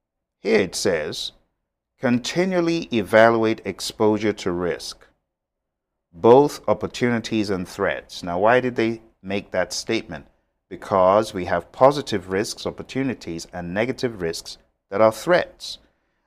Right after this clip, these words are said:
And it says, "Continually evaluate exposure to risk, both opportunities and threats, to maximize positive impacts and minimize negative impacts." So what does your P M P radar tell you?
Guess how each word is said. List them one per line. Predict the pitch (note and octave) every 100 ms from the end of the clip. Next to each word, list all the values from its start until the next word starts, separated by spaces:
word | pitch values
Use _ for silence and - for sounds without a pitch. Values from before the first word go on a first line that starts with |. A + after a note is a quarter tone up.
| -
And | C3+
it | C#3
says, | - F3 C#3 G2 G#2
"Continually | - C3 B2 - D#3+ E3+ E3 D#3+
evaluate | A#2 F#2 G#2+ A#2 B2+ A#2+ A2+
exposure | - - G#2+ A2+ B2
to | B2+ C3+
risk, | B2 D2+ - - _ _ _ _ _ _ _ _
both | E2 G2+ F#2 A2
opportunities | A2+ B2 - B2 A#2+ B2+ A#2+
and | A#2+
threats, | - G2+ F#2 -
to | -
maximize | F2+ G2 B2 C3+ - C3+ A#2 A2+ A2+ A2+ - _ _ _
positive | A2+ A2 G#2+ - G#2+ - -
impacts | C3 C#3+ - D2+ D2+ - - - _ _
and | F#2 F#2+ G#2
minimize | E3+ B2+ E2+ D2 E2 - _ _ _
negative | A2 D3 C#3+ - F#2 - -
impacts." | F2+ E2 F2 D#2+ -
So | B2 G#2+
what | G#2+ F3+ G#3+ C#3
does | B2+ A2
your | F#2+ F2+
P | - A2+
M | A2
P | G#2+ G#2+ G2
radar | F2 G#2 A2 F2+ B1 - _ _ _ _ _ _ _
tell | - A#2+ A2
you? | C2+